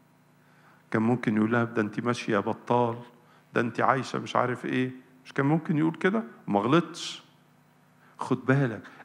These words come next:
اوعى تجرح أو تكسر الطرف الآخر، أنت أو أنتي. اوعى، ده موقف من مواقف الحياة، والحياة ستعبر. عشان كده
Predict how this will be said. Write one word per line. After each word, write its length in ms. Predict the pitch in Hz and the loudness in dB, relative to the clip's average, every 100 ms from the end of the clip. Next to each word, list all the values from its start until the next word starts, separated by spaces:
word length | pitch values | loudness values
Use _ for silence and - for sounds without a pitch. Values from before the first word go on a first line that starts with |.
| - | 4
اوعى 280 | 185 160 147 | 6 6 0
تجرح 1000 | 131 156 170 139 127 - - - - - - _ - - - - - - _ | 4 4 6 4 2 2 -2 -6 -8 -14 -20 _ -20 -20 -20 -20 -20 -20 _
أو 180 | 143 139 | 4 4
تكسر 760 | 139 208 202 - - 120 104 - - - - _ _ | 0 -2 0 -6 2 4 4 -2 -14 -18 -20 _ _
الطرف 420 | 120 - 180 156 | 0 4 4 4
الآخر، 540 | 135 151 175 - 113 - - - _ 156 | 2 6 6 4 -4 -4 -16 -20 _ 4
أنت 200 | 165 147 | 4 4
أو 240 | 123 131 | 2 4
أنتي. 420 | 185 190 - 98 - - _ _ _ _ _ - | 4 2 0 -6 -8 -20 _ _ _ _ _ 4
اوعى، 320 | 214 202 110 98 - - - - | 6 6 2 -4 -16 -20 -20 4
ده 140 | 190 | 6
موقف 480 | 220 226 226 180 - | 8 6 6 2 2
من 200 | 156 151 | 2 4
مواقف 380 | 160 180 165 151 | 4 4 0 -2
الحياة، 580 | 117 151 175 202 143 - - _ _ _ _ _ _ _ _ | 0 2 4 2 0 -8 -20 _ _ _ _ _ _ _ _
والحياة 380 | 123 117 135 143 | -2 2 2 2
ستعبر. 580 | 143 117 156 165 - 98 - - _ _ _ _ _ _ _ _ - - - - 117 | 0 4 6 6 2 -8 -14 -20 _ _ _ _ _ _ _ _ -20 -20 -20 0 0
عشان 300 | 131 220 208 | 4 2 4
كده 400 | 254 240 202 | 4 4 2